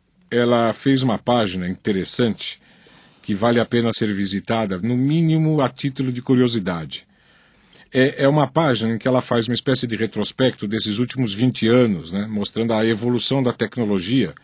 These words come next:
como, como é que ela evoluiu tão rápida e radicalmente, né, nesses últimos vinte anos, mostrando matérias que a própria P C World havia publicado desde mil novecentos e noventa e oito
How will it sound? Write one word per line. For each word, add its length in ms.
como, 380
como 160
é 40
que 60
ela 100
evoluiu 640
tão 180
rápida 560
e 80
radicalmente, 1040
né, 160
nesses 320
últimos 320
vinte 220
anos, 360
mostrando 520
matérias 760
que 120
a 60
própria 400
P 140
C 140
World 500
havia 260
publicado 640
desde 340
mil 100
novecentos 340
e 20
noventa 260
e 40
oito 380